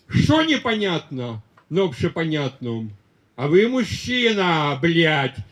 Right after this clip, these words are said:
неправильно по-украински разговариваете, да? Вот беда. Я уже и в Крым не могу поехать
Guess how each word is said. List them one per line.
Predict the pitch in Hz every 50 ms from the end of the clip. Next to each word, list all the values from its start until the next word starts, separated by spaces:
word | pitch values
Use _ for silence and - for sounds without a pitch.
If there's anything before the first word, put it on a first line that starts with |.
| _ _ _ -
неправильно | 185 262 285 - 269 262 262 240 233 226 226 220 226 240 254 262 262 269 262
по-украински | - - 262 254 247 247 - - 247 240 226 208 196 196 196 190 156 - - - 190
разговариваете, | 175 196 190 156 139 - 214 202 180 185 180 170 165 151 147 143 143 135 135 131 131 123 123 - 185 190
да? | 190 208 254 214 202 202 196 196 214 233 - 311 294 - - - - - _ _ _ _ _ _ _ - 427 - - 453 480 _ -
Вот | 123 135 180 208 240 226 180
беда. | 185 233 220 196 160 175 156 147 139 127 123 117 _ _ _ _ _ _ _ _ - - - - _ _ - - - _ _ _ _ _
Я | - 139 160 220 226 202
уже | 196 165 135 175
и | 170 170 165
в | 147 -
Крым | - 160 170 180 196 220 226 233
не | 233 233
могу | 226 226 220 214 185 208 214 208 196 - _ _ _ _ _ _ _ _ _ _ _ -
поехать | - 180 180 175 170 170 175 165 - 170 170